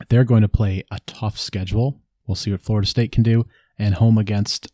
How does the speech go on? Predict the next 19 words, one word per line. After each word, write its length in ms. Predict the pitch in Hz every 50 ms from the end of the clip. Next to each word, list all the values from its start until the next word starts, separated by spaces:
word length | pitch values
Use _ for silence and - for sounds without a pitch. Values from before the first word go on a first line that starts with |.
| _
uh, 200 | - 92 92 92
Virginia 360 | 92 98 95 - - 95 90 92
Tech. 340 | - - 82 78 - - - _ _ _ _ _ _ _ _ _ _ _ -
Disappointing 560 | - 156 - - 139 - 147 147 135 123 120
games. 480 | 117 117 113 113 110 113 113 - - - - _ _ _ _ _ _ _ _ _ _ -
The 120 | - -
other 200 | 131 143 143 113
half 260 | 92 113 113 110 - -
of 80 | 98
the 60 | 101
non-conference, 800 | 101 98 95 95 98 - - 104 98 - - 110 107 104 - -
home 280 | - - 127 127 131 131
against 300 | 120 123 117 117 - -
Charleston 480 | - 127 120 120 120 - - 123 117
Southern 340 | - - 120 113 107 110 107
and 120 | 101 98 90
home 220 | - 110 107 101
against 320 | 104 101 104 101 - - -
UConn. 760 | 92 92 95 101 120 127 - - 90 90 92 95 101 -